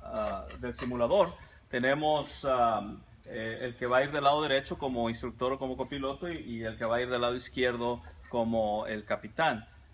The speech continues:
So, va a estar la instrucción en este tipo de simulador, va a ser muy, pero muy profunda. Realmente estamos bien emocionados por ello.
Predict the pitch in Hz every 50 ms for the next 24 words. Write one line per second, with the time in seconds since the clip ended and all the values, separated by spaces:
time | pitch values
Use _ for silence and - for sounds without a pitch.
0 | - - - - 131 123 120 117 117 113 110 107 107 101 98 101 120 127 139 -
1 | - 160 160 165 165 165 156 143 123 - 95 110 120 120 120 120 117 - - 117
2 | - - 156 151 156 151 147 147 - 151 151 143 143 139 131 127 120 117 107 104
3 | 98 104 - - - 120 117 117 113 113 127 147 151 143 123 104 117 120 117 -
4 | 131 117 117 117 131 156 175 170 160 160 - 113 110 107 104 107 117 127 143 147
5 | 147 147 143 147 - - - - - - - - _ _ - 113 104 - - 139
6 | 156 151 135 113 98 92 - - - - - - - 110 117 123 131 131 - -
7 | 127 127 120 117 120 120 113 107 - - 98 98 95 98 - - 104 95 90 90
8 | 95